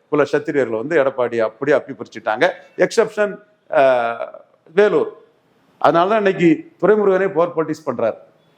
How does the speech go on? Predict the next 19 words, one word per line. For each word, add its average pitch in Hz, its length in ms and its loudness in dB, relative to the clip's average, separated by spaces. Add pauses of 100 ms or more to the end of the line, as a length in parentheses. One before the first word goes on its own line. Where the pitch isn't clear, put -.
(320)
வேலூர்ல 180 460 2 (600)
அவரு 165 300 2
அன்புமணி, 170 520 0
வீரமணி 170 480 0
எல்லா 180 260 2
மணிகளையும் 170 460 -6
ஜெயித்துக்கிட்டு 156 540 -4 (320)
மணி 165 160 0
பவரோட 151 500 0 (520)
பெரிய 202 260 0
வெற்றியை 175 280 -4
பெற்றுட்டாரு. 139 520 0 (400)
முன்ன 160 260 0
வீரபாண்டி 175 440 2
ஆர்வம் 156 300 0
எல்லாம் 180 280 -2 (260)
வன்னியருக்கா 165 460 0
பேசக்கூடிய 147 380 -4
காலத்துல 135 380 -2